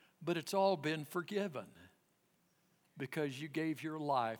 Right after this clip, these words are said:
to Jesus Christ. He paid the penalty for all that. Jesus loves you,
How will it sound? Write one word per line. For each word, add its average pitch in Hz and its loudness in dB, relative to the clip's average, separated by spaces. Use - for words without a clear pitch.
to 117 -14
Jesus 110 -10
Christ. - -10
He 240 -2
paid 147 0
the 185 -6
penalty 185 -4
for 120 -4
all 110 -2
that. 98 -14
Jesus 196 -6
loves 156 -2
you, 110 -8